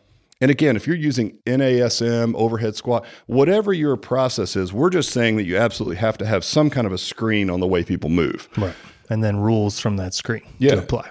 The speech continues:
Speaker 1: exactly, exactly. So what do you do with the info? That's another
Speaker 2: Mm.
Speaker 1: thing. You can do all the screens you want, but what are you really gonna do with the information?
Speaker 2: Right.
Speaker 1: Uh, certainly if you're trying to scale it in a business model where you
Speaker 2: Mm-hmm.
Speaker 1: can help a lot of people.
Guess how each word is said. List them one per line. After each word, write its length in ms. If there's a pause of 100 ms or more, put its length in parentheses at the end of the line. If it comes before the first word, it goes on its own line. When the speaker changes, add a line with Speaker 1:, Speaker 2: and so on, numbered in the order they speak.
Speaker 1:
exactly, 680
exactly. 320
So 100
what 160
do 60
you 60
do 140
with 120
the 120
info? 240
That's 220
another 260
Speaker 2:
Mm. 60
Speaker 1:
thing. 180
You 100
can 140
do 120
all 120
the 80
screens 420
you 120
want, 260
but 120
what 200
are 40
you 180
really 320
gonna 240
do 200
with 180
the 100
information? 600
Speaker 2:
Right. 140
Speaker 1:
Uh, 40
certainly 400
if 60
you're 80
trying 220
to 80
scale 520
it 80
in 80
a 60
business 480
model 260
where 80
you 60
Speaker 2:
Mm-hmm. 100
Speaker 1:
can 20
help 220
a 40
lot 160
of 60
people. 280